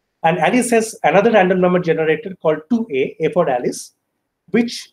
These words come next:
uh, with which he, uh, she assigns the polarization states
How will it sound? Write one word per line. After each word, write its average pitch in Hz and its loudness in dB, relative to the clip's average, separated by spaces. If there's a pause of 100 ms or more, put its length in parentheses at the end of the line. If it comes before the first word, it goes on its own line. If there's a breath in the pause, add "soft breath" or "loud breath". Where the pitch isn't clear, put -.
uh, 151 4
with 165 -6
which 240 -2
he, 190 -4
uh, 160 2
she 180 -6
assigns 165 0
the 170 -2
polarization 160 -2
states - -10